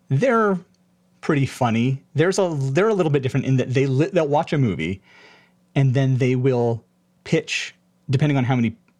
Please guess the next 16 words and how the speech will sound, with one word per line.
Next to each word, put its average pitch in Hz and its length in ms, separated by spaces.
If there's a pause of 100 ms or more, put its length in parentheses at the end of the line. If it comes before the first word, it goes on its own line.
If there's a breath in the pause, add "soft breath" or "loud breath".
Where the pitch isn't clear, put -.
(140)
people, 127 240
sometimes 120 300
they 110 60
have 98 120
a 98 40
guest 98 240
on 104 60
the 95 60
show, 98 180
but 98 80
they'll 113 100
pitch 139 240
two - 180
or 156 100
three 135 240
ideas 117 540